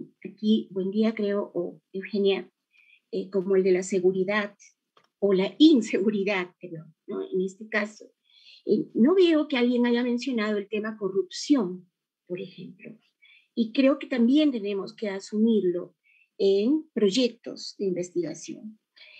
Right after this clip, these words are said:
eh, el tema de, eh, corrupción. Eh, por otro lado, creo que, eh, en cuanto a las líneas de investigación, sí siento que se da, eh, mucha importancia ahora al tema, eh, de la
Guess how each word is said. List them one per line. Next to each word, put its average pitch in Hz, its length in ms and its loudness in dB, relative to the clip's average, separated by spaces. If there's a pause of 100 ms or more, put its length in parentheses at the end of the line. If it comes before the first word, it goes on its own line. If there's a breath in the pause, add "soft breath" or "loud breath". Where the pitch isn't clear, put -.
(280 loud breath)
eh, 202 640 2
el 180 260 -2
tema 208 360 0
de, 214 320 2
eh, 185 240 -4
corrupción. 190 640 -4 (880 soft breath)
Eh, 202 220 -6 (100)
por 277 140 4
otro 392 200 2
lado, 302 560 2
creo 302 440 2
que, 269 400 -2
eh, 208 380 -4
en 220 180 0
cuanto 302 420 0
a 254 60 -2
las 220 140 -2
líneas 254 400 0
de 277 80 0
investigación, 196 1000 0 (420)
sí - 300 -2
siento 247 640 0
que 196 140 -8
se 185 180 -6
da, 208 420 -2 (380)
eh, 180 100 -2
mucha 302 260 4
importancia 240 600 0
ahora 220 260 2
al 233 120 -2
tema, 220 480 -2 (400)
eh, 170 220 -10
de 190 100 2
la 185 240 0